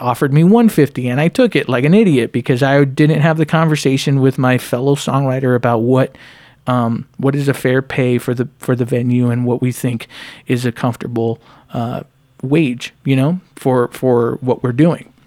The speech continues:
Now, there's all this, uh, meritocracy stuff that we have to go through, of course, where it's like, you know, I can't,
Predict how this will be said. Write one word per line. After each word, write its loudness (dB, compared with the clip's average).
Now, 2
there's 2
all 4
this, 2
uh, 2
meritocracy 0
stuff 2
that -2
we 4
have 0
to -4
go 4
through, 0
of 0
course, 0
where -2
it's -8
like, -6
you 0
know, -2
I -4
can't, 0